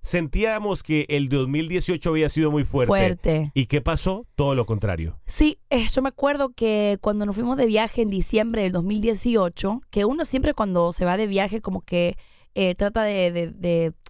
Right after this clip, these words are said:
Speaker 2: como de hacer la resolución del año y hacer un análisis. Y, y lo primero que yo le dije a Santi fue, "¿Sabes qué? Yo quiero que el dos mil diecinueve sea un año más tranquilo, quiero dormir, dormir más,
Speaker 1: Mm.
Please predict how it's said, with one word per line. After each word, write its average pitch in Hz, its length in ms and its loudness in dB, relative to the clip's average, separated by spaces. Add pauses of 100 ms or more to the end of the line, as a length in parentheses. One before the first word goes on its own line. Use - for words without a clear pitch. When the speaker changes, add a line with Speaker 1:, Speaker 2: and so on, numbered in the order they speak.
(160)
Speaker 2:
como 190 240 -2
de 180 160 0
hacer 185 220 -4
la 240 60 -4
resolución 208 680 -4
del 185 160 -2
año 180 420 0
y 165 240 -4
hacer 170 220 -4
un 202 100 -2
análisis. 185 680 -2
Y, 196 140 -8
y 214 140 -6
lo 214 100 -4
primero 254 240 -2
que 302 100 -10
yo 269 60 -8
le 254 100 0
dije 247 140 2
a 254 40 -2
Santi 240 220 -4
fue, 240 160 -2
"¿Sabes 285 300 -4
qué? 294 160 -2
Yo 277 140 -10
quiero 294 180 -2
que 294 60 -8
el 240 80 -6
dos 220 80 -4
mil 240 80 -4
diecinueve 226 380 -4
sea 240 120 -4
un 226 80 -2
año 226 160 -2
más 220 160 -4
tranquilo, 202 800 0 (360)
quiero 240 200 4
dormir, 214 380 -2 (200)
dormir 202 400 0
más, 214 480 2
Speaker 1:
Mm. 170 180 0